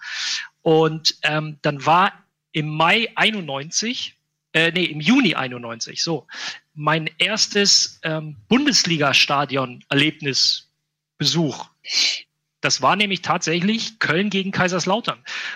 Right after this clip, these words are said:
Da war ich das erste Mal in einem Bundesliga-Stadion und hab direkt eine Meisterschaft und einen Platzsturm miterlebt. Und da erinnere ich mich dran. Ich war halt, äh, kurz vor dem achten Geburtstag. Und dann stehst du damals noch,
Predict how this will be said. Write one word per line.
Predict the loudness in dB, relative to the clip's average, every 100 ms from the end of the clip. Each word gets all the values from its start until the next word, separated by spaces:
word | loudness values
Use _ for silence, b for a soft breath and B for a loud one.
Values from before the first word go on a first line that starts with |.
| -10
Da | 0
war | 0
ich | 0
das | -2
erste | -2 -2 0
Mal | -2 -2
in | -2
einem | -2
Bundesliga-Stadion | 0 2 0 -2 0 0 0 -2 -4 -6
und | -6 -4
hab | -2
direkt | 0 0 -2 -4 -6
eine | -6
Meisterschaft | 0 0 2 2 2 0 -4
und | -8
einen | -8 -4
Platzsturm | -2 2 0 0 -8
miterlebt. | -10 -10 -10 -10 -12 -10
Und | -2
da | 0
erinnere | 2 0
ich | -2
mich | -6
dran. | -12 -10
Ich | -8
war | -2 2
halt, | 2 -2 B B B B -4
äh, | 0 0
kurz | 2 0 2
vor | 0
dem | 2
achten | 0 -2 -2
Geburtstag. | -2 0 0 -2 -4 -8 -20 _ _ _ _ _ _ -12 _ -4
Und | -2 0
dann | 0
stehst | 2 2 0
du | 0 -2
damals | 0 0 0 0
noch, | 0 -2 -6